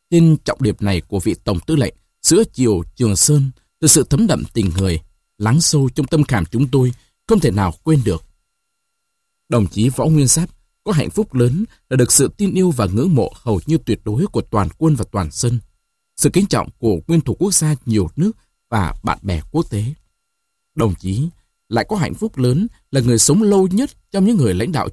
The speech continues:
chủ chốt của Đảng và quân đội ta kể từ thời kỳ tiền khởi nghĩa đến nay. Ở nước ta cũng ít thấy vị nào mấy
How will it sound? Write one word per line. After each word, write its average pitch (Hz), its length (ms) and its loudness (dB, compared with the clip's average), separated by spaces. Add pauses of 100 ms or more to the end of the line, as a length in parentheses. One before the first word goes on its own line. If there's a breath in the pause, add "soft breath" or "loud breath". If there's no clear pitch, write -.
chủ 92 200 -2
chốt 233 200 -6
của 117 100 -4
Đảng 82 380 -4
và 107 240 -4
quân 175 140 0
đội 120 200 -2
ta 127 260 -4 (400)
kể 139 120 0
từ 123 140 2
thời 120 260 0
kỳ 107 240 0 (160)
tiền 113 160 2
khởi 95 220 -4
nghĩa 151 240 -2 (260)
đến 151 200 2
nay. 131 240 0 (840)
Ở 110 200 -2
nước 143 160 -4
ta 117 280 -4 (300)
cũng 127 240 0
ít 214 140 -2
thấy 139 220 2
vị 117 260 -4
nào 92 240 -2 (100)
mấy 113 220 0